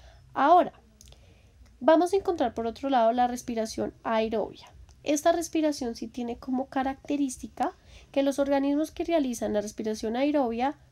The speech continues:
lo realizan bajo el intercambio de lo que va a ser principalmente el oxígeno. El oxígeno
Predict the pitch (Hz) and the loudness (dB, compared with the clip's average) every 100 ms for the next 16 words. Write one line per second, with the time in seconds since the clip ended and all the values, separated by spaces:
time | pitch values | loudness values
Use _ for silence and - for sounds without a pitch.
0 | - 277 294 302 294 285 - 240 277 - | -4 0 2 2 2 0 0 -4 -4 -12
1 | _ - 254 233 277 277 269 254 254 247 | _ -18 -14 0 2 4 2 -2 -2 -4
2 | 254 - 226 214 214 220 226 226 220 - | -10 -4 -4 -4 -4 -4 -4 -4 -4 -6
3 | 233 214 208 208 - 214 214 - 202 208 | -4 -4 -4 -10 -8 -10 -8 -4 -2 -2
4 | 202 202 226 220 - 254 240 233 220 - | -6 -4 -6 -6 -4 -2 -2 -2 -6 -8
5 | - - - - - _ _ - - - | -14 -14 -20 -20 -20 _ _ -20 -20 -20
6 | _ - - - - - - - 339 339 | _ -20 -20 -20 -20 -20 -2 4 4 2
7 | - 339 277 254 226 233 | 0 0 2 0 -2 -6